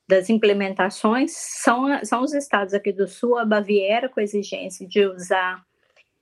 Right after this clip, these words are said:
máscaras, é, medicinais mesmo, né? Máscara de médico pra ir a,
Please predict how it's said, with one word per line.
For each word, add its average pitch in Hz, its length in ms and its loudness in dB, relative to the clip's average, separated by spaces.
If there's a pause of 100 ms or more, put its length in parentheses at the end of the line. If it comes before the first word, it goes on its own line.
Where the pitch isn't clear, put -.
(120)
máscaras, 185 840 0 (120)
é, 170 520 0 (440)
medicinais 208 1040 2
mesmo, 220 360 0
né? 226 100 -2
Máscara 208 420 -2
de 214 100 -6
médico 240 760 -2 (100)
pra 180 420 -2
ir 196 320 0
a, 185 60 -6